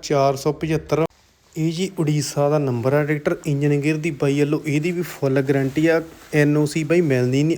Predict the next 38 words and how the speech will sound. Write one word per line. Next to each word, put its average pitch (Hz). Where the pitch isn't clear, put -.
ਆਰ 143
ਸੀ 151
ਮਿਲ 123
ਜੂ 117
ਤੁਹਾਨੂੰ। 135
ਇਕੱਲੀ 165
ਘਰ 165
ਦੀ 127
ਬਾਈ 143
ਤੇ 170
ਚਲਾਉਣ 139
ਨੂੰ 147
ਕੋਈ 156
ਮਾੜਾ 135
ਨਹੀਂ। 156
ਦੋ 135
ਹਜ਼ਾਰ 196
ਸੋਲਾਂ 139
ਮਾਡਲ 135
ਟਰੈਕਟਰ 127
ਆ, 160
ਉੜੀਸਾ 143
ਦਾ 135
ਨੰਬਰ 117
ਆ, 156
ਥ੍ਰੀ 185
ਸਪੀਡ 139
ਆ, 135
ਪਰ 165
ਸਿੰਗਲ 151
ਕਲੱਚ 127
ਆ -
ਜੀ। 170
ਪ੍ਰੈਸ 147
ਸਟੀਅਰਿੰਗ 147
ਦੇ 170
ਵਿੱਚ 160
ਆ, 165